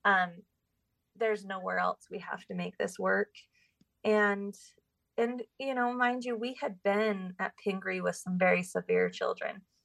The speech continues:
and it didn't, it didn't make sense for him there. Um,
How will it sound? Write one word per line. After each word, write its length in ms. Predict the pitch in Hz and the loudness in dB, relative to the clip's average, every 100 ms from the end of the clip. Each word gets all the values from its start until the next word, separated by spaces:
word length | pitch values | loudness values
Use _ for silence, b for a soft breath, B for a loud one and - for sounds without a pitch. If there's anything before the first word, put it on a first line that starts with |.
| _ _ - | _ _ -2
and 120 | 196 | 2
it 120 | 190 | 2
didn't, 340 | 214 214 202 - _ _ - | 2 2 0 -2 _ _ 2
it 80 | 202 | 4
didn't 220 | 208 190 | 4 0
make 220 | 180 - | -6 -8
sense 420 | - 180 175 - - | -4 -4 -4 -12 -8
for 120 | - | -6
him 200 | 190 185 | -2 0
there. 380 | 185 180 185 185 b b b _ - | 2 2 0 -2 b b b _ 2
Um, 500 | 196 185 170 170 | 4 4 2 -6